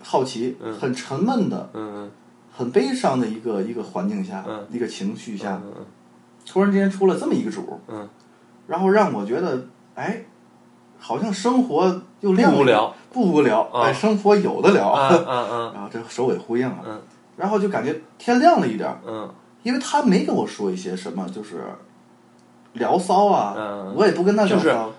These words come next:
Speaker 2: 姐们儿。
Speaker 1: 正常，姐们儿，正常聊天儿。
Speaker 2: 嗯。
Speaker 1: 包括大姐就很奇怪，说：“哎呀，这”，然后给我发照片儿，说：“今天干嘛？”
Speaker 2: 嗯。
Speaker 1: 然后弄我都懵了，你知道吗？
Speaker 2: 嗯，嗯，嗯。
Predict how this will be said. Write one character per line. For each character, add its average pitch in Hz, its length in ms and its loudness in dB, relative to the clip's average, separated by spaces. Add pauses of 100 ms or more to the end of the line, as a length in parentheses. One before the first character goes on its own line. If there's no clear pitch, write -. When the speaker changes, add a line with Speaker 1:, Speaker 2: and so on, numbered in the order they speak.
Speaker 2:
姐 123 180 2
们 185 120 6
儿。 202 60 8
Speaker 1:
正 - 120 2
常， - 20 -10 (100)
姐 117 200 0
们 160 140 0
儿， - 100 -4
正 208 160 2
常 180 140 2
聊 160 160 2
天 202 220 0
儿。 196 160 -2
Speaker 2:
嗯。 107 180 -12 (100)
Speaker 1:
包 214 100 0
括 202 140 8
大 190 180 -2
姐 131 220 -2
就 185 100 4 (100)
很 - 160 -8
奇 - 240 -6
怪， 190 200 2
说 147 200 -6
：“哎 185 120 -6
呀， 185 180 -2
这”， 180 160 -4 (480)
然 170 100 -2
后 - 20 -2
给 190 100 2
我 147 40 2
发 170 200 0
照 147 120 4
片 147 140 -2
儿， - 240 0
说 117 160 -4
：“今 139 80 -6
天 139 160 -4
干 123 140 0
嘛？” 98 80 -6 (100)
Speaker 2:
嗯。 123 60 -8
Speaker 1:
然 151 80 -6
后 170 80 -8
弄 165 180 -6
我 101 80 -4
都 117 60 -6
懵 180 380 4
了， - 120 0
你 202 80 -8
知 190 60 -6
道 113 80 -6
吗？ 113 100 -6
Speaker 2:
嗯， 110 80 -10
嗯， 104 80 -12 (140)
嗯。 107 60 -18